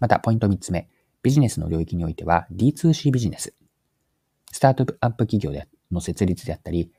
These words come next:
ディーツーシービジネスなど、その新しい領域では、ピーアンドジー内での成功事例がまだ少なく、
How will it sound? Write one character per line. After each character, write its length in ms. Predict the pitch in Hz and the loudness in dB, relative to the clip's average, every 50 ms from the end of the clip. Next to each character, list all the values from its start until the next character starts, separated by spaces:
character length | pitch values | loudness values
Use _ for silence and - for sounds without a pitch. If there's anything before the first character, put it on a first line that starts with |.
| _ _ _ | _ _ _
デ 100 | - 123 | 0 0
ィ 20 | 120 | 2
ー 20 | |
ツ 80 | - 143 | 4 2
ー 20 | 131 | 2
シ 160 | - - 131 | 4 2 2
ー 40 | 120 | 4
ビ 100 | 123 120 | 4 2
ジ 120 | 120 107 | 2 0
ネ 80 | 82 - | -2 -2
ス 180 | - - - | -6 -12 -12
な 120 | 87 78 - | -10 -10 -6
ど、 220 | - 85 85 - _ - | -6 -6 -6 -8 _ -12
そ 140 | - - | -6 -4
の 160 | 92 - - - | -4 -4 -4 -6
新 240 | - - 135 156 | -6 -4 -2 -2
し 160 | 156 - 175 131 | 0 2 2 2
い 20 | |
領 120 | 87 80 | 2 2
域 180 | 82 - - - | -2 -6 -6 -6
で 80 | 80 78 | -4 0
は、 240 | 82 90 90 - - - | 2 0 0 0 -2 -2
ピ 80 | 139 | 2
ー 60 | 143 | 2
ア 40 | 139 | 4
ン 40 | 143 | 4
ド 100 | 143 139 | 4 4
ジ 80 | 135 131 | 4 4
ー 60 | 117 | 2
内 120 | 85 76 | 2 -2
で 120 | - 80 76 | -6 -8 -12
の 60 | 85 | -8
成 180 | - - 110 | -4 0 0
功 180 | 107 - 107 107 | 0 0 0 -2
事 100 | 101 101 | -2 -2
例 140 | 82 78 78 | -2 -4 -6
が 80 | - | -8
ま 100 | 90 98 | -6 -6
だ 80 | 95 82 | -6 -6
少 180 | - - - 92 | -8 -10 -8 -8
な 120 | 85 85 | -8 -6
く、 200 | - 85 82 - | -6 -6 -6 -6